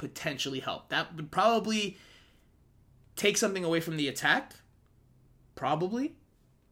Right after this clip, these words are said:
as would dropping the line a little bit, but I think maybe that helps give you a better balance. That's just two things that I think could be solutions. Could be. All right, last one, Jose, comes from Alante Herons. "Lionesses get rid of Neville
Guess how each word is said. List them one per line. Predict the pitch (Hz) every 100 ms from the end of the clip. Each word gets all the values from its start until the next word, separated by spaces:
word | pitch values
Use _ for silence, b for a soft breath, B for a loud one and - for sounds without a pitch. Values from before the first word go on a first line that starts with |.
| _ -
as | 151 143
would | 147 139 135 _ -
dropping | 143 135 143
the | 127
line | 135 175
a |
little | 220 226
bit, | 269 -
but | 151
I | 139
think | - 170 151
maybe | 151 151 156 147
that | 139 127
helps | - 135 131
give | - 120
you | 120
a |
better | 110 104 107
balance. | - - - - -
That's | 127 131
just | - - -
two | 127
things | 110 107 95
that | 87 _ - -
I | 120
think | - 95 - - -
could | 143 117
be | 110
solutions. | 101 95 - - -
Could | - -
be. | - - B B 190
All |
right, | 143
last | 156 226 226
one, | 196 160
Jose, | 135 160 151 151 - B B
comes | 165 170
from | 180
Alante | - 160 170 202 196 190
Herons. | 165 165 95 73 - - b b b b
"Lionesses | 156 160 247 269 247 247 240 240
get | 165 196 180
rid | 185 208
of | 190
Neville | 170 170 160 156 170